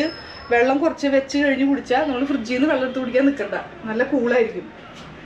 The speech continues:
പിന്നെ ചെറിയ കടായികളുണ്ട്, ഇത്തരത്തിലുള്ള കട്ടിങ്സ് വരുന്ന ഡിസൈനർ പോട്ടുകളുണ്ട്. പിന്നെ ഇത്തരത്തിലുള്ള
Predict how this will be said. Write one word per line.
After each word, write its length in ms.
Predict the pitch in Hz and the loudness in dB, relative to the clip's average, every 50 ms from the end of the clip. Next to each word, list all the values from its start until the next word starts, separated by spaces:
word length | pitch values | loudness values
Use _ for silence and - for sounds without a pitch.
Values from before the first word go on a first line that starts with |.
| - - - | -18 -10 -2
പിന്നെ 160 | 269 247 269 277 330 | 0 2 2 2 4
ചെറിയ 320 | 302 247 247 247 247 247 247 247 240 - - - - - | 2 2 2 2 0 0 0 0 0 -4 -6 -10 -8 -4
കടായികളുണ്ട്, 760 | - 233 226 233 233 226 233 233 226 226 233 226 220 214 208 208 - - - - - - - 381 - - - - - - - - - - - 269 | 0 0 2 4 4 4 4 4 4 4 4 2 2 0 -2 -2 -4 -6 -8 -10 -10 -8 -8 -8 -8 -8 -6 -8 -8 -8 -10 -12 -12 -10 -10 -4
ഇത്തരത്തിലുള്ള 420 | 233 - 262 240 262 269 262 254 254 269 | 2 2 2 2 2 0 0 0 0 0
കട്ടിങ്സ് 420 | 262 262 - 254 254 277 - - 277 269 | -2 -2 -2 -2 -2 -2 0 0 2 2
വരുന്ന 260 | 269 247 240 247 240 226 220 - - 226 | 2 2 0 -2 -2 -2 -2 -2 -4 -4
ഡിസൈനർ 380 | 226 233 247 226 226 226 220 220 - - - - | -4 -2 0 0 0 0 -2 -4 -6 -8 -4 0
പോട്ടുകളുണ്ട്. 580 | 233 226 226 233 220 220 208 202 196 190 196 202 202 - - - - - - - - - - - - - - - - - - - - - - - - - - - - - - - - - - - - - - - - | 0 0 2 0 0 0 0 -2 0 -2 -2 -2 -4 -6 -12 -14 -16 -16 -16 -14 -14 -12 -12 -12 -12 -12 -12 -12 -12 -12 -12 -12 -12 -12 -12 -12 -12 -14 -14 -14 -12 -12 -12 -12 -10 -12 -12 -12 -12 -10 -10 -4 0
പിന്നെ 200 | 302 285 269 285 285 | 2 4 4 4 4
ഇത്തരത്തിലുള്ള 520 | 277 - 277 262 262 262 262 254 262 254 | 2 0 -2 -2 -2 0 0 0 2 4